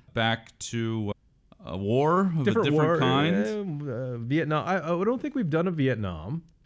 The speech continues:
Speaker 2: Have
Speaker 1: We
Speaker 2: we?
Speaker 1: probably have. We'd have to
Speaker 2: I
Speaker 1: check
Speaker 2: know
Speaker 1: the
Speaker 2: you're a
Speaker 1: archives.
Speaker 2: fan
Speaker 1: We've
Speaker 2: of,
Speaker 1: done a
Speaker 2: uh,
Speaker 1: lot of these, uh, war movies.
Speaker 2: I know you are a, a Full Metal Jacket guy.
Speaker 1: Absolutely,
Speaker 2: I
Speaker 1: yeah.
Speaker 2: know, and that's, uh, Kubrick, right?
Speaker 1: Yeah, yeah.
Speaker 2: And Platoon.
Speaker 1: Yeah, also
Speaker 2: Which
Speaker 1: Vietnam,
Speaker 2: I
Speaker 1: yeah.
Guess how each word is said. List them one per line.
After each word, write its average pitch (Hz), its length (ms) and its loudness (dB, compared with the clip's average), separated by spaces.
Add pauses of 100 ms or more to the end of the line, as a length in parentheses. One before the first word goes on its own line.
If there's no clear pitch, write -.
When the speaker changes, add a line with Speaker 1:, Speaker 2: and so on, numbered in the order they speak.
(360)
Speaker 2:
Have 156 100 -2
Speaker 1:
We 135 80 0
Speaker 2:
we? 311 80 -6
Speaker 1:
probably 107 420 -2
have. 90 240 -6
We'd 92 100 -4
have 90 80 -6
to 90 140 -12
Speaker 2:
I 143 60 2
Speaker 1:
check 175 60 4
Speaker 2:
know 214 100 4
Speaker 1:
the 202 80 2
Speaker 2:
you're 190 140 6
a - 40 2
Speaker 1:
archives. 175 120 0
Speaker 2:
fan 156 140 4
Speaker 1:
We've 139 140 4
Speaker 2:
of, 110 60 -4
Speaker 1:
done 127 140 4 (160)
a - 20 4
Speaker 2:
uh, - 20 4
Speaker 1:
lot 95 280 0
of 85 180 -10
these, 87 320 -8
uh, 78 200 -4
war 98 200 -4
movies. 110 420 -4
Speaker 2:
I 170 120 4
know 190 260 4
you 165 240 4
are 156 140 6
a, 131 240 4
a 120 40 0
Full 139 220 0
Metal 123 300 4
Jacket 117 500 0
guy. 147 380 2 (200)
Speaker 1:
Absolutely, 90 480 -8 (140)
Speaker 2:
I - 60 0
Speaker 1:
yeah. 110 60 2
Speaker 2:
know, 110 300 2
and 104 100 -2
that's, 104 220 -4
uh, 98 120 -2
Kubrick, - 360 -4
right? 170 240 -2
Speaker 1:
Yeah, 95 200 -6 (280)
yeah. 104 60 -4
Speaker 2:
And 101 420 -2
Platoon. 151 720 0 (340)
Speaker 1:
Yeah, 92 220 -6
also 95 280 -8
Speaker 2:
Which 90 260 -6
Speaker 1:
Vietnam, 104 120 0
Speaker 2:
I 101 60 2
Speaker 1:
yeah. 98 200 -2